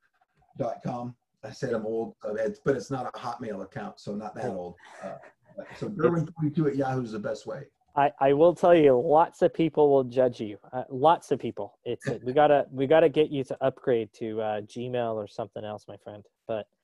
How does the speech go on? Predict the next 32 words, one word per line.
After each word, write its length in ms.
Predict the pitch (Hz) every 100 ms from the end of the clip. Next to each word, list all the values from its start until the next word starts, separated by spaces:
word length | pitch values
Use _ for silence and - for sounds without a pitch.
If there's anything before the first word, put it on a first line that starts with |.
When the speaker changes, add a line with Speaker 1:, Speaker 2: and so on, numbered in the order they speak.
| _ -
Speaker 2:
we'll, 140 | 135 139
we'll 140 | 143 135
get 180 | 139
you 120 | 131 120
there 180 | 117
one 160 | 110 113
day. 160 | 107 101 _ _ - -
Uh, 300 | 147 156 147 - _ _ -
Don, 200 | 208 208
it's 140 | 180
been 120 | 240
a 40 | 214
pleasure. 500 | 196 196 196 180 -
I 60 | 156
don't 100 | 170
know 80 | 170
how 80 | 165
many 160 | 160
times 240 | 160 151 151
I've 160 | 131
thanked 260 | 151 139 -
you, 280 | 143 139 131 -
uh, 240 | 123 120 117 120
but 180 | 113 123
once 240 | 135 -
again, 320 | 131 131 131
you've 240 | 117 113 113
been 160 | 120
a 220 | 117 113 107 _
great 180 | 139 139
mentor, 540 | 143 135 135 127 120 - _
uh, 160 | 107